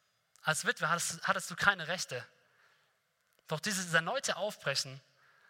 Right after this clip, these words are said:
von Noemi, eine weitere Un-, Ungewissheit,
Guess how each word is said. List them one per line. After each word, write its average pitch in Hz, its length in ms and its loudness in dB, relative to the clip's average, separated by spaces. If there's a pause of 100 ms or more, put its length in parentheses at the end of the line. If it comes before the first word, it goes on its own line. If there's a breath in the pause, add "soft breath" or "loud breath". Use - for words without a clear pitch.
von 151 180 -6
Noemi, 156 360 -2
eine 143 200 -2
weitere 180 360 0
Un-, 202 280 -8 (140)
Ungewissheit, 139 760 -2